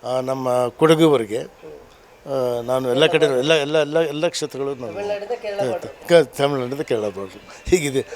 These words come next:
Speaker 1: ಇಷ್ಟು ವಿಸ್ತಾರವಾದಂಥ ಇದು, ಆ, ಕ್ಷೇತ್ರ, ಎರಡು ಲೋಕಸಭಾ ಕ್ಷೇತ್ರ. ಹಾಗಾಗಿ ಸನ್ಮಾನ್ಯ ಮುಖ್ಯಮಂತ್ರಿಗಳು ಅದು ಸಿದ್ದರಾಮಯ್ಯನವರು ಈಗಾಗಲೇ ಎಲ್ಲರೂ ಕೂಡ ನಮಗೆ ಜವಾಬ್ದಾರಿ ಕೊಟ್ಟಿದ್ದಾರೆ ಮತ್ತು ನಿರ್ದೇಶನ ಕೊಟ್ಟಿದ್ದಾರೆ.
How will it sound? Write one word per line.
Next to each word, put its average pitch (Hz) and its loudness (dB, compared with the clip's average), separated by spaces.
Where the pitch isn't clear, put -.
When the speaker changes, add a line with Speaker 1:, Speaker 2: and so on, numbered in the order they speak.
Speaker 1:
ಇಷ್ಟು 147 2
ವಿಸ್ತಾರವಾದಂಥ 139 4
ಇದು, 107 -4
ಆ, - -10
ಕ್ಷೇತ್ರ, 139 2
ಎರಡು 160 8
ಲೋಕಸಭಾ 147 2
ಕ್ಷೇತ್ರ. 104 -8
ಹಾಗಾಗಿ 143 4
ಸನ್ಮಾನ್ಯ 165 4
ಮುಖ್ಯಮಂತ್ರಿಗಳು 135 0
ಅದು 131 -2
ಸಿದ್ದರಾಮಯ್ಯನವರು 135 0
ಈಗಾಗಲೇ 123 2
ಎಲ್ಲರೂ 180 4
ಕೂಡ 190 0
ನಮಗೆ 120 0
ಜವಾಬ್ದಾರಿ 127 4
ಕೊಟ್ಟಿದ್ದಾರೆ 123 -4
ಮತ್ತು 151 -4
ನಿರ್ದೇಶನ 135 2
ಕೊಟ್ಟಿದ್ದಾರೆ. 107 -10